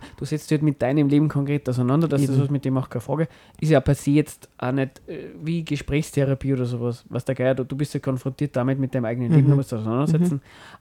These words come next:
Speaker 1: Aber man muss jetzt sagen, ob man jetzt grad Astrologie und, und, und so eine Pseudo-Geschichte dafür hernehmen muss,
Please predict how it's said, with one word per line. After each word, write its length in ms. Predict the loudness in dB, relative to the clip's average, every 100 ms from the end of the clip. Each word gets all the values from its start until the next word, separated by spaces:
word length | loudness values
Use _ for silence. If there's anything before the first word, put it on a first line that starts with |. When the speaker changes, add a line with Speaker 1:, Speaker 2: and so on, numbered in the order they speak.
| -6
Speaker 1:
Aber 240 | 0 2
man 200 | 2 0
muss 120 | 0 0
jetzt 140 | 0
sagen, 220 | 0 0
ob 100 | -2
man 100 | -2
jetzt 120 | -2 -4
grad 300 | -8 -8 -10
Astrologie 720 | -10 -2 0 0 0 0 0
und, 280 | 2 0 -2
und, 320 | -6 -8 -12
und 260 | -12 -12 -12
so 180 | -6
eine 60 | -6
Pseudo-Geschichte 840 | -4 -2 2 2 0 -4 -6 -6 -6
dafür 200 | -4 -2
hernehmen 360 | -2 0 0
muss, 340 | 0 0 -4